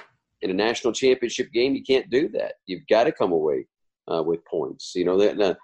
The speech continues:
opportunities in the second half, uh, as well, a dropped interception that maybe could have turned,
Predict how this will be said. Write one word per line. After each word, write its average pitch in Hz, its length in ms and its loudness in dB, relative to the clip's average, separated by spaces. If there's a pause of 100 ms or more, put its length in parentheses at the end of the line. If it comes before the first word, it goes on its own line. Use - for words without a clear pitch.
(180)
opportunities 117 640 0
in 107 80 -6
the 101 80 -4
second 123 400 -6
half, 120 320 -2 (500)
uh, 101 120 -6
as 101 260 -2
well, 120 260 4
a 107 80 0
dropped 117 300 0
interception 120 640 -4
that 113 180 -2
maybe 113 400 -2
could 120 160 -6
have 107 160 -8
turned, 113 340 -8